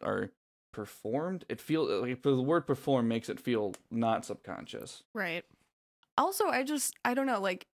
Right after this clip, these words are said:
Speaker 2: him saying all of that at the end of his speech, 'cause I watched, I watched his speech too, 'cause I wanted to, I saw so many people talking about it and really wanted to hear it in his
Speaker 1: Mm-hmm.
Speaker 2: own words. Um,
Speaker 1: I, I slept through the Game Awards, but the next day I was very excited to wake up and see just that clip of it.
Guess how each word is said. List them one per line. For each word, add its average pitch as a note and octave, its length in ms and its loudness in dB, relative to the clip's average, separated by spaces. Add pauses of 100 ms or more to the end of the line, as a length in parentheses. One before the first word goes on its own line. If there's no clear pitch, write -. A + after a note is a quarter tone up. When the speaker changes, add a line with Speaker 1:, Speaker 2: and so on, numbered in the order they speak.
(240)
Speaker 2:
him F#4 200 0
saying A#3 400 0
all G3+ 180 4
of G#3 100 0
that G3 140 2
at F#3 40 -2
the F#3+ 100 2
end F#3+ 140 0
of F#3+ 80 -2
his F3+ 100 0
speech, - 400 -2
'cause G3 100 -2
I F#3 100 2
watched, F#3 360 0
I G#3+ 120 2
watched G#3 340 -2
his G3 160 -2
speech - 340 -4
too, E3+ 260 -4
'cause F#3 120 -6
I F3+ 60 0
wanted F3 260 -2
to, F3 200 -2
I G3+ 140 2
saw F#3+ 200 -2
so F#3 220 0
many F#3 160 -2
people F#3 240 -4
talking F3+ 400 -2
about F3+ 240 0
it E3 100 0
and F3 100 -4
really F3+ 160 0
wanted F3 260 -2
to F#3 80 -2
hear F3+ 220 0
it - 80 -2
in F#3+ 80 0
his - 160 0
Speaker 1:
Mm-hmm. F#3+ 100 2
Speaker 2:
own F3+ 140 2
words. F3 360 0 (380)
Um, F3 480 2
Speaker 1:
I, B2 40 6
I - 20 8
slept D3 320 4
through C#3 160 4
the C#3+ 80 6
Game D3+ 240 2
Awards, E3+ 480 2 (280)
but A#2+ 140 6
the B2+ 80 6
next B2+ 280 6
day A#2 340 8
I G#2+ 80 6
was A2 160 2
very A#2 240 6
excited G#2+ 460 4
to G#2 280 -2 (300)
wake A#2 260 4
up A2+ 160 6
and G#2+ 120 -4
see A2 140 -6
just A2 260 -2
that F#2+ 160 2
clip - 240 -4
of F#2+ 140 -6
it. G#2 160 -4